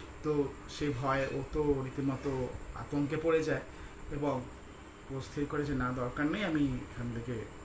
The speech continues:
চলে যাওয়াটাই ভালো। এবং যারা ডাউহিলের বিষয়ে জানেন বা জেনেছেন,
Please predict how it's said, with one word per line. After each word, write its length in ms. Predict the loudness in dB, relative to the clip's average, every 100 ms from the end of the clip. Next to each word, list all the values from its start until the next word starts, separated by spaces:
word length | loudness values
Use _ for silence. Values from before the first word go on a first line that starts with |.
| -14 -6
চলে 220 | -2 0
যাওয়াটাই 360 | 2 2 2 0
ভালো। 260 | -2 -6 -8 -12 -14 -14 -4 2
এবং 160 | 4
যারা 160 | 4 4
ডাউহিলের 500 | 4 2 2 2 2
বিষয়ে 360 | 0 0 0 -2 -6 -12 -12 -6 2
জানেন 360 | 6 8 6 4 -2 -2
বা 140 | 0
জেনেছেন, 460 | 2 4 4 2 -4